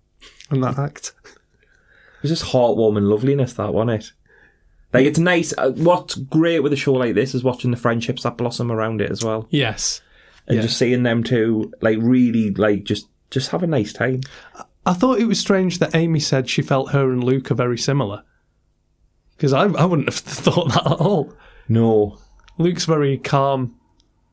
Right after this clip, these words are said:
Speaker 1: placid guy, and she's quite, quite fiery.
Speaker 2: I think Amy sees herself as calmer than what she presents herself as.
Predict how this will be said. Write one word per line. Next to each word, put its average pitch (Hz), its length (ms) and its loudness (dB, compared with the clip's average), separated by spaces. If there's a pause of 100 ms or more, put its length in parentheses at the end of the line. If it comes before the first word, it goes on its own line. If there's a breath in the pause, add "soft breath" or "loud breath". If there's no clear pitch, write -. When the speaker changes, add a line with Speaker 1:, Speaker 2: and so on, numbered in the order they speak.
(120)
Speaker 1:
placid 131 440 0
guy, 143 280 0
and 120 160 -6
she's 131 240 -2
quite, 120 320 -4 (220)
quite 120 280 -6 (160)
fiery. 135 520 -4 (140)
Speaker 2:
I 117 140 0
think 120 200 0
Amy 120 280 0
sees 117 300 0
herself 113 380 -2
as 107 100 -6
calmer 98 400 -2
than 95 200 -2
what 95 180 -4
she - 100 -18
presents 98 440 -6
herself 95 360 -6
as. 95 360 -8